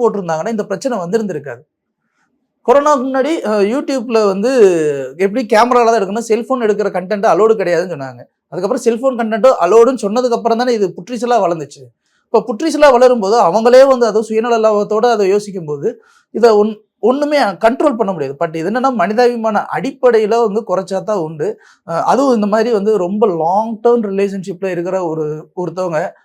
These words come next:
அதுவுமே வந்து ஏ ஆர் ரஹ்மான் அப்படிங்கிற ஒருத்தவர், அஹ், எந்த ஆங்கிளையும் எப்பவுமேவும் அவர் பேசுற வார்த்தைகள் வந்து, அஹ், அன்பு மட்டுமே இருக்கணும் அப்படின்ற ஒரு வார்த்தை. எப்பவுமே தமிழன் வெளியில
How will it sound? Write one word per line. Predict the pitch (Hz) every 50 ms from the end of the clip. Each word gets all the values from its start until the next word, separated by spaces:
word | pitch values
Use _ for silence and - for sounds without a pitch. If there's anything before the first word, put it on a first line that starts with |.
| _ _ _ - 143
அதுவுமே | 170 214 208 208 226 233
வந்து | 214 196 214 254 254 208 165
ஏ | 180
ஆர் | 214 214
ரஹ்மான் | 226 226 220 214 214 226 226 180
அப்படிங்கிற | 165 175 160 180 196 202 196 196
ஒருத்தவர், | 175 170 165 165 170 160 160 165 196 220 240 - - -
அஹ், | 147 135 131 131 131 147 160
எந்த | 156 151 175 196 220 226 226 233 214
ஆங்கிளையும் | 214 226 214 220 226 247 233 196 185
எப்பவுமேவும் | 170 - - 233 233 208 185 180 185 185 170 202 240 - -
அவர் | - 160 160 165
பேசுற | 151 - 190 214 220 220 214 190 156
வார்த்தைகள் | 156 165 185 208 208 208 - 214 202 196 175
வந்து, | 170 165 160 156 160 208 254 - - _ _ _ _ _ _ -
அஹ், | 139 135 139 - -
அன்பு | - 170 208 247 277 277 277
மட்டுமே | 262 240 220 - 254 233 240 226 208
இருக்கணும் | 190 180 190 190 185 185 175
அப்படின்ற | 160 156 170 175 175 180
ஒரு | 170 160
வார்த்தை. | 151 147 151 147 143 143 143 160 165 165 156 156
எப்பவுமே | - 196 190 220 -
தமிழன் | - 180 175 196 208 202 196 170
வெளியில | 156 165 196 214 208 196 190